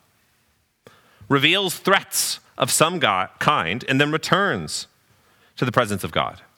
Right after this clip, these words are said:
And almost every vision includes a song.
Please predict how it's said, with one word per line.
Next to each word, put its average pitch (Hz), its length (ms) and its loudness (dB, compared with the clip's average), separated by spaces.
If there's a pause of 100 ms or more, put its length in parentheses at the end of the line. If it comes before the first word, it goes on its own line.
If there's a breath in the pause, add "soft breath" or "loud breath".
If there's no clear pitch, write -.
(760 loud breath)
And 127 100 2
almost 185 320 0
every 185 200 2
vision 143 500 -2 (280 soft breath)
includes 131 800 0 (480 soft breath)
a 127 300 0 (140)
song. 90 440 -2